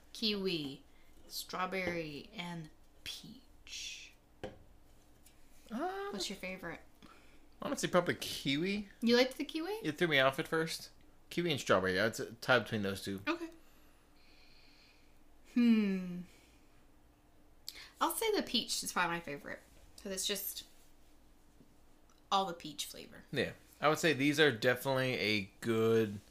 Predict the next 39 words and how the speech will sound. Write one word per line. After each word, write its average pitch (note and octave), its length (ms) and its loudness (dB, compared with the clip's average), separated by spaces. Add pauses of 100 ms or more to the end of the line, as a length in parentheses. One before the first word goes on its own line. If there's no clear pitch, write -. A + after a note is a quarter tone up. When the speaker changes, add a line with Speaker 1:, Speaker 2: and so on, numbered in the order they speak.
(360)
Speaker 1:
Oh, G3 60 -2
these G#3 160 4
are A3 80 6
a G#3+ 40 8
buy G#3 300 10
Speaker 2:
um, F#3+ 80 0
Speaker 1:
for G3 80 -4
me. F3+ 380 -6
Speaker 2:
oh, A#2 140 8
th-, A#2+ 200 0
th-, A#2+ 120 -6
these, C#3 160 -2
I B2 100 6
would B2+ 100 4
say B2+ 100 2
these G#2 120 4
are F#2+ 40 2
a F2+ 80 0
Speaker 1:
I A3 40 6
knew - 0 -
Speaker 2:
must A3+ 120 4
Speaker 1:
these A3+ 80 4
were - 40 4
Speaker 2:
buy. C#2+ 80 4
Speaker 1:
gonna D#3+ 100 -2
be D#3+ 100 -4
good. D#3 240 -2 (340)
Speaker 2:
I B2+ 120 10
would C#3 100 6
say, C#3 120 4
yeah, G2+ 240 4
I G2 40 4
would C#3+ 180 4
say D3 160 6
these C3 240 2
are A#2 180 10
a G#2+ 40 4
must G2+ 320 0
buy. B2+ 320 8